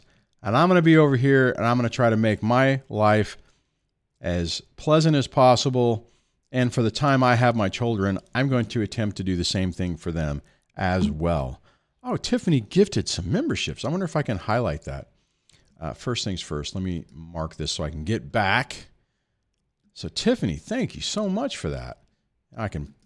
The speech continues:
kinda copy it here. It says, "Tiffany gifted five D S D memberships." Thank you, Tiff. I really appreciate that.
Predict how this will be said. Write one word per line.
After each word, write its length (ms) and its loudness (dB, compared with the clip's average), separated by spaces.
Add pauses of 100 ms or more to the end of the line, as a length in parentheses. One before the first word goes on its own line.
kinda 200 0
copy 320 -2
it 60 -4
here. 120 0
It 60 -2
says, 160 -2
"Tiffany 420 2
gifted 400 0
five 380 4
D 140 2
S 100 4
D 160 -2
memberships." 680 0
Thank 340 -4
you, 140 -10
Tiff. 420 -6
I 140 -12
really 460 -4
appreciate 560 -6
that. 200 -18